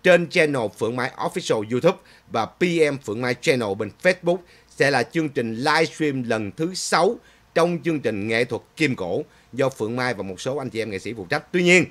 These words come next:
tối ngày hôm nay Khánh Hoàng bận việc, tôi thay thế Khánh Hoàng trong cái vấn đề mà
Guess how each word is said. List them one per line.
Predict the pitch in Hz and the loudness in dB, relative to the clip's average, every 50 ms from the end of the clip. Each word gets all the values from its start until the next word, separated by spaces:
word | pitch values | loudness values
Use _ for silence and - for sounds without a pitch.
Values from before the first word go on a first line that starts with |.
| - - _ _ _ _ _ | -6 -18 _ _ _ _ _
tối | 165 175 220 247 | 6 6 6 6
ngày | 196 139 | 4 0
hôm | 123 139 | 0 0
nay | 147 147 147 139 | 2 2 2 0
Khánh | 135 - - - 180 202 220 254 277 285 294 269 220 | -2 -8 -10 -2 0 0 0 0 -4 -4 -4 -2 0
Hoàng | 175 151 147 143 135 107 - - - _ _ _ _ _ _ | 4 6 6 6 6 4 0 -8 -18 _ _ _ _ _ _
bận | 127 135 131 131 151 165 165 | 2 4 4 4 4 2 2
việc, | 135 131 120 127 127 - _ _ _ | 4 4 4 4 2 -2 _ _ _
tôi | - 160 156 160 160 147 | 2 4 6 6 4 4
thay | 147 156 147 147 | 2 0 -2 0
thế | 151 143 151 | 0 -2 0
Khánh | 151 170 170 170 | 0 -2 -4 -2
Hoàng | 147 120 107 85 73 - _ _ _ | -2 -2 -2 -4 -6 -12 _ _ _
trong | - 139 131 131 | -2 -2 -2 -2
cái | 135 151 | -2 -4
vấn | 143 131 123 | -4 -4 -4
đề | 120 113 113 107 101 | -4 -2 -2 -2 -2
mà | 101 95 - | -4 -6 -10